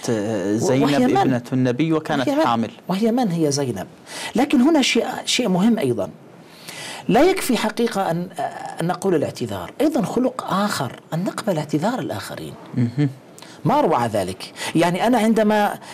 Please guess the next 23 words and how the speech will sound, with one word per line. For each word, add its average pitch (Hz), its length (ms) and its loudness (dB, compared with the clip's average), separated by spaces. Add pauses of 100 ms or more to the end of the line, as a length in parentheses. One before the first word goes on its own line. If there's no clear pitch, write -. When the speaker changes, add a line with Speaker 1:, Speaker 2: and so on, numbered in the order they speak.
Speaker 2:
يعتذر 196 440 2
من 165 160 0
الشخص، - 440 -2
بعض 226 180 2
النفوس 262 400 2
المريضة 196 420 4
أخي 160 180 0
تبقى، 202 480 0 (480)
تبقى، 220 360 0
يعني، 180 340 2 (300)
يعني 180 260 2
تقو-، 226 500 -2 (480)
تعفو 196 300 2
في 220 140 2
ل-، 202 180 2
في 196 160 0
لسانها 147 540 2
وتقبل 214 420 0
ذلك 214 340 2
ظاهريًا، 165 520 2
ولكن 165 420 0
يبقى 180 360 0
هذا 180 200 0